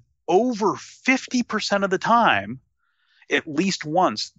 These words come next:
the controls, the person who was actually the subject would agree with the group, even though it was completely obvious that the answer that the group was giving was wrong.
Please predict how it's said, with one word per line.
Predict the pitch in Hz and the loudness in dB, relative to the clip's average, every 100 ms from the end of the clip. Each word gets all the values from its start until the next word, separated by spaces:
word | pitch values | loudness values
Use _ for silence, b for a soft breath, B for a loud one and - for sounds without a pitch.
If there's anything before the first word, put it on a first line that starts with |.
| _ 151 | _ -14
the | 113 120 | -4 -2
controls, | - 123 - 175 170 - | -2 -6 -4 -2 -2 -2
the | - | -6
person | - - 170 170 165 | -10 -2 0 0 0
who | |
was | 131 | 2
actually | 131 127 - 123 | 2 0 -2 -6
the | |
subject | 113 - 143 104 92 - - _ - | -4 0 -2 -2 -10 -12 -20 _ -2
would | 139 | 0
agree | 131 117 117 143 160 | 0 -2 -2 0 0
with | 139 - | -2 -2
the | |
group, | 120 123 135 87 _ _ | 0 2 2 0 _ _
even | 190 202 202 | -2 0 4
though | 156 139 | 4 4
it | 120 | 0
was | 120 - | -8 -8
completely | - 120 110 - - 226 262 185 190 | -6 -6 -8 -12 -4 0 0 2 4
obvious | 170 156 120 - - - - - _ _ _ _ | 6 4 2 -8 -16 -14 -14 -16 _ _ _ _
that | 127 117 | -4 -4
the | 131 123 | -4 -4
answer | 127 - 110 | -4 -4 -6
that | 117 | -6
the | 107 | -8
group | 120 113 | -6 -6
was | 110 - | -6 -6
giving | 107 101 | -6 -6
was | 98 - | -8 -4
wrong. | 117 101 - | 0 0 -4